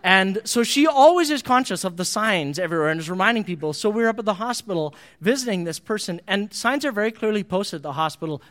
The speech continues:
"This is a scent-free zone, you know, limit the perfume you bring in." And this woman walks in, and she's just doused in perfume. And Meg's like,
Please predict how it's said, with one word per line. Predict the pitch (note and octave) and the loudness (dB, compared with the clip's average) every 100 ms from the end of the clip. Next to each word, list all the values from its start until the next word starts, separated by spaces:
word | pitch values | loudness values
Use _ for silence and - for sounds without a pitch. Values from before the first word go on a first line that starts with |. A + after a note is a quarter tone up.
| - | -6
"This | G3 | -2
is | |
a | A3 | -2
scent-free | - G#3+ G#3+ - G#3 G#3 | -2 0 -2 -2 -2 -2
zone, | F3 E3+ F3 F3 | -2 -2 -2 -2
you | E3+ | -2
know, | E3+ E3+ | -2 -2
limit | D3+ F3 F3+ | -2 -2 -2
the | E3 | -6
perfume | E3+ D#3 E3 E3 | -8 -10 -8 -6
you | E3 | -4
bring | E3+ | -2
in." | F3 F3 - - - | -2 -4 -10 -20 -14
And | - D#3+ | -8 -4
this | D3+ - | -6 -6
woman | C#4 B3+ | -4 -2
walks | F3 E3 - | -2 -4 -4
in, | A3 E3+ | -8 -8
and | D3 | -12
she's | - A#3+ F3+ | -10 -10 -8
just | D3+ C3 A#2+ _ | -12 -12 -20 _
doused | - G3 A3 D#3 - - - | -4 2 2 2 -2 -10 -10
in | - D#3 C#3+ | -10 -8 -8
perfume. | D#3 D3 - A3 E3 | -8 -8 -6 -4 -4
And | D3 | -2
Meg's | G3 A3 - | -2 -2 -4
like, | A#3 A3+ | -6 -8